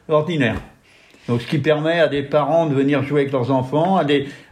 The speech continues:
à des dames qui faisaient des cours de, prenaient des cours de tennis, qui viennent nous rejoindre pour jouer à la pétanque. Euh, voilà, un petit peu le, les activités du club de Sainte-Luce-sur-Loire, <laughs> club de tennis,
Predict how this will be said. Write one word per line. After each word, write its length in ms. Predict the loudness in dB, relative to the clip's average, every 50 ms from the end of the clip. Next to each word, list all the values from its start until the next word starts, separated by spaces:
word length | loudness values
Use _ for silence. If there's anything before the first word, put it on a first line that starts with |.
| -10
à 60 | -4
des 160 | -2 0 2 2
dames 240 | 2 2 0 -2 -6
qui 120 | -6 -6 -4
faisaient 260 | -2 -2 0 0 0
des 100 | 0 -2
cours 180 | -2 -2 -2
de, 100 | -2 -2
prenaient 340 | -4 -2 -2 0 0 2 2
des 120 | 0 0 0
cours 140 | 0 0
de 100 | 0 0 0
tennis, 400 | 0 0 0 0 0 -2 -4 -4
qui 120 | -2 -2
viennent 240 | 0 0 0 0 2
nous 120 | 0 0
rejoindre 360 | 0 0 0 0 0 0 0 -2
pour 160 | -2 -4 -2
jouer 220 | -2 0 0 2
à 20 | 2
la 80 | 0
pétanque. 480 | 0 0 -2 -2 -2 -2 -2 -2 -2 -2
Euh, 40 | -2 -4 -2 -2 -2 -2
voilà, 260 | -2 -2 -4 -4 -6 -10 -10 -8
un 40 | -8
petit 180 | -6 -4 -6 -6
peu 220 | -4 -2 -2 0
le, 160 | 0 0 -2 -4 -6 -10 -16 -20 -20 -20 -20 -16 _ -4 -2
les 200 | 0 2 2 2
activités 500 | 2 0 0 -2 -4 -4 -2 0 0 0
du 140 | 0 0 -2
club 340 | -2 0 0 0 0 -2 -4
de 220 | -2 0 0 0
Sainte-Luce-sur-Loire, 1040 | 0 -2 -2 -4 -2 -4 -4 -4 -4 -4 -4 -2 -2 -2 -2 -2 -6 -8 -8 -10 -18 -20 -18 -16 -16
<laughs> 160 | -16 -12 -6
club 160 | -4 -4 -2
de 140 | -2 -2 -2
tennis, 500 | 0 0 0 2 2 0 -2 -4 -10